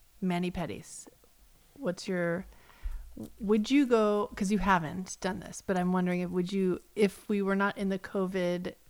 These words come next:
uh, lockdown of all, uh, nail salons, i-, if you could, if they were open, would you go get a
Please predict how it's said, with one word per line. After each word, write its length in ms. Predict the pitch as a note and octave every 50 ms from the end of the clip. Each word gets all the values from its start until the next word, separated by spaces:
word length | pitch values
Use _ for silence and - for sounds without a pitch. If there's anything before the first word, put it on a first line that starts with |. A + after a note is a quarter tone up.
| - -
uh, 460 | G3 F3+ F3 F3 F3 E3+ E3+ E3 - - - _ _ _ _ _ _ G#3
lockdown 460 | - F#3 D#3+ E3 - - G3+ F3 F3 F3+
of 120 | F#3 F#3+
all, 380 | - - D#3+ E3+ E3+ E3+ E3+ - - - - -
uh, 360 | - F#3 E3+ E3 D#3 D#3+ E3+ F3 - - - - _ -
nail 200 | - F#3+ F3+ F3
salons, 480 | - - F3 - - - E3+ G3 - - - - - - - - - - - - - - - - _ - -
i-, 120 | - - - - - - - - - A#3+ B3+ F#3
if 240 | A#3 B3 G3 - A#3
you 180 | A3 A3+ A#3+
could, 680 | A#3 - - - B3+ A3+ G3+ F#3+ F#3+ F#3 F#3+ A3+ A3+ - - - - - - _ _ _ _ - -
if 100 | - -
they 100 | - F#3
were 120 | F#3 -
open, 500 | - F#3 F3+ - - G3 F3+ F#3 F3 F#3 - -
would 140 | - A3 G3
you 80 | G#3+ G#3
go 300 | G3 G3 F#3+ F#3 F#3 F#3
get 440 | F#3 F#3+ F3+ F3+ E3+ - - - -
a 380 | D#3+ E3+ E3+ E3 E3 D#3 -